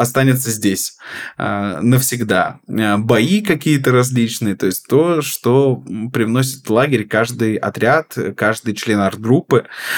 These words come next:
Вот, что-то, вот что-то свое, м, то, что навсегда запоминается. В двадцать первом году мне очень понравилась «Правда открытия», хотя в двадцатом мне больше нравится «Танец вожатых». <laughs> Да.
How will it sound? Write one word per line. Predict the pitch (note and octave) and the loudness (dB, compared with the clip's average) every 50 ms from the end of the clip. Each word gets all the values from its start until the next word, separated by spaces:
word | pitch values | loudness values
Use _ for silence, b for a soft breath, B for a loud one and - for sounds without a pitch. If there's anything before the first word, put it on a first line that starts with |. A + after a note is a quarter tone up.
| B B B B | B B B B
Вот, | - A2 A#2 A#2+ A2 G2 - - | -2 0 2 4 2 2 0 -2
что-то, | - - - C3+ C3+ C3+ A#2 | -4 0 0 2 2 2 0
вот | G#2+ A#2+ A#2 - | 0 -2 -2 -4
что-то | - - C3 A#2+ A#2 | 0 0 0 0 2
свое, | A2+ - - A2 G#2 G2+ G#2+ A2+ C3+ D3+ F3+ F#3+ G3+ G3 _ _ _ _ _ - | -2 -4 -2 0 2 2 4 4 6 4 4 4 0 -4 _ _ _ _ _ -8
м, | - G#2 G2+ G#2 G2+ D#2 G#2 | -4 -2 -2 -2 -2 -4 -4
то, | G#2 - C#3 | 0 0 0
что | C3+ C#3 C#3 | 0 2 2
навсегда | B2 A2 - - - A#2 A#2 | 0 0 -2 0 0 2 2
запоминается. | A#2 A#2+ - A#2 A#2 A#2 A2 G2 F2 D#2 - - - - B B B B B B B B B B B | 2 0 0 0 0 0 0 0 -2 -4 -6 -10 -12 -14 B B B B B B B B B B B
В | - A#2 G#2+ G#2 G#2 G#2+ G#2+ | -8 -6 -6 -4 -6 -6 -4
двадцать | A2 A2+ C3 C3+ C3+ C3 - A#2 - | 0 2 2 2 2 -2 -8 -10 0
первом | - C3 D#3 F3 F3+ F3+ D#3+ | 2 2 4 4 2 -2 0
году | C#3+ C#3 C3 B2+ A#2+ G#2+ | 0 0 2 2 0 0
мне | G2+ G2 G#2 B2+ D3 | 2 2 2 2 0
очень | - - - C3 - - - | 0 -2 -4 -4 -4 -6 -4
понравилась | A2 G#2+ G#2 G#2+ A2 G#2+ G2+ G2 - | -4 -2 0 0 0 0 0 -2 -4
«Правда | - - A2 G#2 G2+ G2+ F#2+ F#2 | -2 -2 -2 -2 0 0 -2 -2
открытия», | - - - A2+ A2+ A#2 - - - B2 G2+ G2 - _ | -2 -4 -2 -2 -2 -2 0 0 0 0 -2 -4 -10 _
хотя | _ - - A2+ G#2+ - A2 G2 | _ -4 -2 -2 0 0 -2 -2
в | G2 G#2 | -2 -2
двадцатом | G#2 G2+ G2+ A#2+ - - A2 G2+ - - F#2 F#2+ | -2 0 0 0 0 0 0 0 0 -2 -4 -2
мне | F#2+ F#2+ G2+ | -2 -2 -2
больше | A2+ A2 G2 F#2+ - B2 | 0 -2 -4 -2 -2 -2
нравится | A#2+ A2+ G2+ G#2 - - | -2 -2 -2 -4 -4 -4
«Танец | G#2+ G2+ G2 G2+ - | -4 -4 -2 -2 -2
вожатых». | G#2+ G#2+ A2 F#2 - - D3 - - - | -2 -2 -2 -4 -2 -2 -2 -2 0 -2
<laughs> | A#3 G3 G#3 - E4+ E4+ - - D4+ - C4+ C4 C#4 - A#3+ A3 A#3 - - - A3+ F3+ - - D4+ E4+ E4 D4 - - - - - B B A3+ C4 C4+ C4 A#3+ A3 G3 B - | 0 4 6 8 8 8 8 6 4 4 2 2 4 4 4 4 4 4 4 2 2 2 0 0 2 2 2 2 0 -2 -4 -4 -4 B B 0 2 4 4 2 2 -2 B -4
Да. | C3+ B2 B2 B2+ A#2 G#2 F#2+ | 0 2 4 4 4 4 2